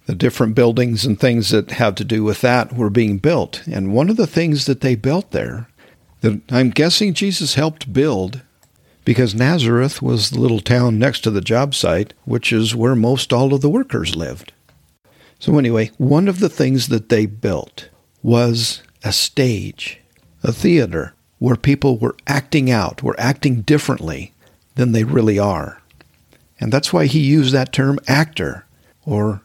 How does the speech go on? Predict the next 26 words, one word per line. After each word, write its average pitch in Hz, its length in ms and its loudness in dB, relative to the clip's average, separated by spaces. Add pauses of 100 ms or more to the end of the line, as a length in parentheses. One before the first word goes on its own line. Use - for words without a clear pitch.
hypocrite - 580 -4 (220)
often, 92 580 -8 (320)
always 117 380 2
in 120 140 4
a 117 60 4
negative 107 520 2
way, 90 180 -2
by 82 220 -4
the 78 120 -8
way, 120 280 -6 (460)
as 113 240 -2
in, 120 260 -2 (340)
"Don't 131 540 0
be 151 460 -2
an 147 180 4
actor." 147 640 0 (880)
Let 117 240 0
your 110 180 0
yes 113 340 0
be 196 140 -2
yes 131 440 2
and 117 120 -4
your 120 140 -2
no 113 340 0
be 143 200 0
no. 139 400 -6